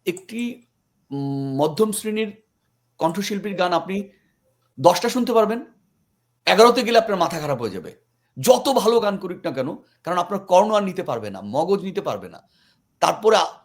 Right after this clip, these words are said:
মানে, মানে, মানে উচ্চমার্গীয় শিল্পী না, তা উচ্চমার্গীয় হলেও কথা আছে। আপনি দুই দিন ধরে শুনতে পারবেন না, একদিন শুনতে পারবেন, তিন দিন পারবেন না। মোদ্দা কথা কি বুঝাতে চাইলাম? বুঝাতে চাইলাম য-, আপনি যখন মুক্তিযুদ্ধের কথা,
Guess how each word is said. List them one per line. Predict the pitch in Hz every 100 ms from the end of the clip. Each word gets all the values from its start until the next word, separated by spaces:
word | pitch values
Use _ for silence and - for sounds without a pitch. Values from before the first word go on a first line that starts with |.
| -
মানে, | 139 135 123 -
মানে, | 113 113 - _ _ _ _ _
মানে | 110
উচ্চমার্গীয় | - - 214 214 202 196 202
শিল্পী | 160 143 123
না, | 90 - _ _ _ _ _ _ _ _ -
তা | 151 190
উচ্চমার্গীয় | 196 254 262 262 262
হলেও | 233 214
কথা | 151 135 98
আছে। | 87 - - _ _
আপনি | 170 185
দুই | 180
দিন | 226 240
ধরে | 226
শুনতে | 202 165
পারবেন | 131 95 90
না, | 90 _ _ _ _ _ _ 165
একদিন | 190 233
শুনতে | - 196
পারবেন, | 131 95 90 - _ _ _ _ _ _ -
তিন | 240
দিন | 247
পারবেন | 190 123 98
না। | 90 - _ _ _ _ _ _ _ _
মোদ্দা | 135 175 214
কথা | 214
কি | 202 233
বুঝাতে | 214 180 135
চাইলাম? | 107 95 113
বুঝাতে | 156 180
চাইলাম | 202
য-, | 175 147 - _ _ _ _
আপনি | 127 139 - 220
যখন | 175 143 - 160 151 - _ _ _ -
মুক্তিযুদ্ধের | 120 165 - 226 190 208 214 196
কথা, | 151 - 120